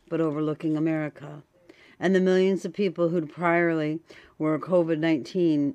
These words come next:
vaccinated and being controlled by the five G towers began to grow to be more violent and aggressive, very beast-like. In fact,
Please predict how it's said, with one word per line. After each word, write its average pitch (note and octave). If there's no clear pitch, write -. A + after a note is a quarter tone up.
vaccinated D3+
and D3
being D3
controlled D3
by C#3
the C3+
five C3
G C3
towers C3+
began F3
to E3+
grow D#3
to D3+
be D3
more D3
violent D3
and D3
aggressive, D3
very E3
beast-like. D3
In D#3
fact, F#3+